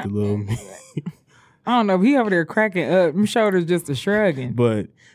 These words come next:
Speaker 1: we have to really come together and create a system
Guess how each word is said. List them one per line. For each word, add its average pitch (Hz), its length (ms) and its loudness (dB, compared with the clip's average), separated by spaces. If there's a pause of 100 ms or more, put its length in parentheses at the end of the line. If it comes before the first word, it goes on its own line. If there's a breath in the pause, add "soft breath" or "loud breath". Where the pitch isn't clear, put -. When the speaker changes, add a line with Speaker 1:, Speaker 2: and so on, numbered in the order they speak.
Speaker 1:
we 123 380 6
have 127 280 4
to 117 200 0
really 120 320 2
come 120 320 2
together 113 540 2
and 104 240 -4
create 113 640 -2
a 95 180 -6
system 98 840 -4